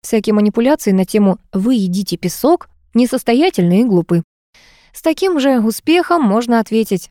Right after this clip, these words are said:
«А вы пьете жидкость, которую используют в ядерных реакторах». Пока ваш собеседник будет хмурить брови, пытаясь понять, о чем речь, вы эффектно добавите: «Я про дигидрогенный моноксид».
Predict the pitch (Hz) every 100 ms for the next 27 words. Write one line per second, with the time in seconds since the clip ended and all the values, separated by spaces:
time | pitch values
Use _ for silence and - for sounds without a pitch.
0 | _ 190 190 185 180 247 - 247 240 190
1 | 208 - 208 - 208 214 208 202 - 269
2 | 226 226 196 - 190 220 214 220 220 240
3 | 220 170 - 156 - _ _ _ _ _
4 | _ _ - 233 294 285 285 262 - 208
5 | 190 185 185 185 - 185 175 175 202 320
6 | 381 381 - _ - 294 302 285 - 262
7 | 262 262 233 - 240 233 240 - - 175
8 | 285 - 190 175 - 269 - 240 240 214
9 | 185 175 156 - - _ _ - 294 392
10 | 415 320 320 262 269 311 269 302 277 277
11 | 285 285 - 165 160